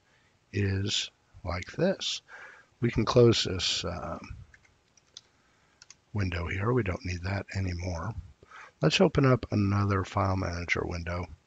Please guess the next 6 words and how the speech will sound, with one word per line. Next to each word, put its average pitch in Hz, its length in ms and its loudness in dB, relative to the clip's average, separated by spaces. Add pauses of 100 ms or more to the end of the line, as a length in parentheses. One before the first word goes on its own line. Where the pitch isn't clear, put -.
(520)
Go 104 260 2
over 117 340 6
to 104 520 2
our 95 260 2 (140)
build 101 420 0 (540)
folder. - 680 -4